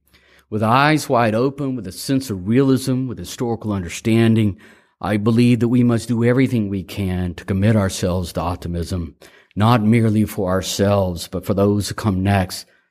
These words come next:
so again, that they may have the meaningful, fulfilling, impactful lives I spoke of. I have been long in awe of Reinhold Niebuhr as a theologian, as a witness,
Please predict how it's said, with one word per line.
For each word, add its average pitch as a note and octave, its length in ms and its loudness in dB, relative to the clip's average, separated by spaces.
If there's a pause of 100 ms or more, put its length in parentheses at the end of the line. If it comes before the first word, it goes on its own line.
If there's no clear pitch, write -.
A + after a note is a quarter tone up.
so F#2+ 180 0
again, G2 540 2
that F2 120 -6
they G2 140 0
may F#2+ 220 2
have E2+ 520 0 (300)
the D#2 80 -2
meaningful, F2+ 560 2
fulfilling, E2+ 720 0
impactful E2 540 -4
lives D#2 520 -6 (340)
I E2 60 -4
spoke - 360 0
of. - 300 -2 (880)
I G2+ 180 2
have A#2 120 4
been A2+ 540 2
long B2+ 400 2
in F#2+ 100 -2
awe F2 380 -6 (340)
of D#2 240 -12
Reinhold F#2+ 500 2
Niebuhr G#2 540 2 (480)
as G2+ 80 -12
a G2+ 80 -2
theologian, G2 880 2 (320)
as D#2+ 120 -4
a G2+ 40 2
witness, G2+ 680 -4